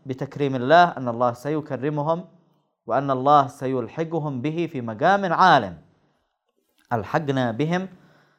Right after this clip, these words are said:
ذريتهم". نسأل الله العلي القدير أن يجعلنا جميعا كأسر في هذا المجتمع العظيم، أسر تقف إلى جانب من ينطلق، من يتحرك منها،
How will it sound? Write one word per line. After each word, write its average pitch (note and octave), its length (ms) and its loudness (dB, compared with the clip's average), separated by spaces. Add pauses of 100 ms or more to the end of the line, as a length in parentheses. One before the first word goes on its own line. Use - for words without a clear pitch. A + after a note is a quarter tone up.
(220)
ذريتهم". A#2 680 2
نسأل E3 220 0
الله C#3 240 6
العلي B2 260 2
القدير A#2+ 440 -4
أن G#2+ 60 -12
يجعلنا B2 580 0
جميعا G#2+ 560 -8
كأسر D#3 520 0 (540)
في A2 100 -10
هذا C#3 240 2
المجتمع A#2+ 580 -4
العظيم، C3 540 -2 (180)
أسر D3+ 340 2 (500)
تقف D#3 320 0
إلى C3 280 0
جانب C#3 380 2
من A#2 200 -6
ينطلق، B2+ 480 -2 (220)
من A2+ 100 -10
يتحرك B2 600 -2
منها، C3 440 -4